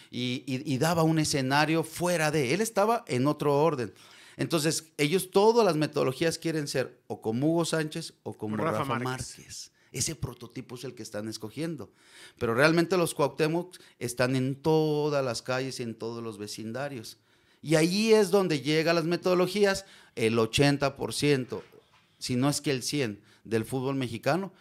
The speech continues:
Speaker 1: es una metodología extranjera. Y es por eso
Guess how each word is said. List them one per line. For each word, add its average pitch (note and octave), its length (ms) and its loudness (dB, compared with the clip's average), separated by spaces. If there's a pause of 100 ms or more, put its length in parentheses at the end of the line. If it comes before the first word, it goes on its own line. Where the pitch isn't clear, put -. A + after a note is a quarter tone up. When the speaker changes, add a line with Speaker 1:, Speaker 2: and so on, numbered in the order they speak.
(140)
Speaker 1:
es - 220 -10
una A#2+ 160 0
metodología G#2+ 760 -6 (200)
extranjera. - 720 -16 (460)
Y A2+ 160 -2
es G#2+ 100 -2
por C3+ 220 2
eso D#3+ 280 -4